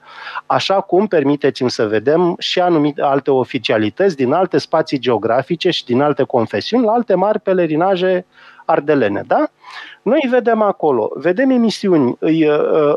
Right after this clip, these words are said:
în-, vedem toate lucrurile astea. Și,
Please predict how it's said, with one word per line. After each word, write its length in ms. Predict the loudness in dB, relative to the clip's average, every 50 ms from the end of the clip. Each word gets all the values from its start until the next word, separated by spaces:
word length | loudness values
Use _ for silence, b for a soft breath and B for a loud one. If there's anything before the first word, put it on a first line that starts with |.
| 0 0
în-, 180 | 2 2 0 0 -2 _
vedem 420 | -10 -6 0 0 0 2 4 2 2
toate 260 | 2 2 0 2 2
lucrurile 440 | 2 2 2 2 0 0 2 2 0
astea. 300 | 0 -2 -6 -10 -12 _ B B B B B
Și, 420 | B -8 -4 -2 0 0 0 0